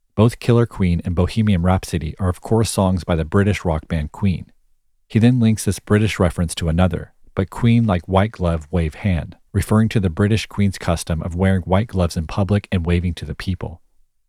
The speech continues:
He continues, "And not wave hand like it's a heat wave, so you make a fan by waving your hand." On one hand, Lupe's calling back to the previous weather motif,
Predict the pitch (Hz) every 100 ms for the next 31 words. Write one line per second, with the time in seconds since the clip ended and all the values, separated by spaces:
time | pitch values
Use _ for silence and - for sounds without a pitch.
0 | _ _ 98 104 - 123 120 113 - 95
1 | 98 107 - 92 85 - 101 98 92 90
2 | 82 - 78 117 131 92 76 78 _ -
3 | 98 90 92 98 104 - 85 82 87 87
4 | 82 76 78 78 78 92 80 87 - _
5 | _ _ _ _ - 87 123 104 95 82
6 | 98 117 123 - - 104 92 85 - 87
7 | 90 - 101 95 85 - 92 92 82 78
8 | - -